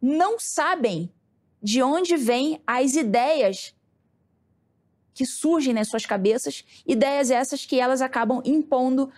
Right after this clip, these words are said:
ao mundo por meio das suas decisões. Então aí a gente tá vendo claramente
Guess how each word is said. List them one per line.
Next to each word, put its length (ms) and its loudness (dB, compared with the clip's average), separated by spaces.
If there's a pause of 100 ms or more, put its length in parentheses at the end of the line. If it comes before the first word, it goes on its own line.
(160)
ao 160 0
mundo 340 2
por 220 0
meio 200 2
das 180 0
suas 180 0
decisões. 680 -2 (1300)
Então 240 0
aí 180 2
a 40 2
gente 200 -6
tá 160 0
vendo 320 0
claramente 720 -2